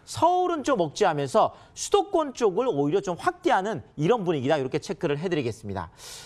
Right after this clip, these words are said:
자, 그렇다면 이런 것들이 어떤 결과를 나타냈는지 보시면요. 자, 일단 뭐 거래 절벽 상황들이 연출이 됐습니다. 일단 뭐 매도인들 같은 경우에는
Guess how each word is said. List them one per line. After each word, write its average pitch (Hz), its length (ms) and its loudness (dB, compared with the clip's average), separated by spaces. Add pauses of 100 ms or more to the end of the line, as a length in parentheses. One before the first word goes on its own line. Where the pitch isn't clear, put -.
(120)
자, 233 160 6
그렇다면 196 1040 0 (960)
이런 247 260 4
것들이 214 260 2
어떤 214 720 0
결과를 175 340 2
나타냈는지 139 520 0
보시면요. 117 600 -6 (300)
자, 240 320 4
일단 220 320 0
뭐 220 120 6
거래 208 460 2
절벽 190 360 0
상황들이 196 500 -2
연출이 143 380 -2
됐습니다. 131 640 0
일단 208 340 2 (400)
뭐 175 200 4
매도인들 226 720 2
같은 202 320 0
경우에는 170 560 0